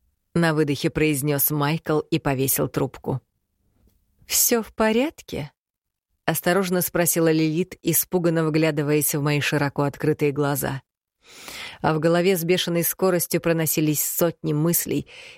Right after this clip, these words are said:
и, казалось, вырисовывалась ясная картина. Глаза оттенка золота,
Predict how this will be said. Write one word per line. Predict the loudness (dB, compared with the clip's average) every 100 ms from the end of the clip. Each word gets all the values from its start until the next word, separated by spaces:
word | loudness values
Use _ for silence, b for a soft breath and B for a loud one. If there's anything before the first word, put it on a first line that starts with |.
| B
и, | -4
казалось, | 0 0 2 0 0
вырисовывалась | 0 0 0 2 2 2 2 0 0 -2
ясная | -2 0 0 -2 -4 -2
картина. | -2 -4 -4 -2 -2 -2 -6 _ _ _ _ b b b b b b b b _
Глаза | -4 0 0 2 0
оттенка | -2 -4 -4 -2 -2
золота, | 0 -2 -4 -4 -8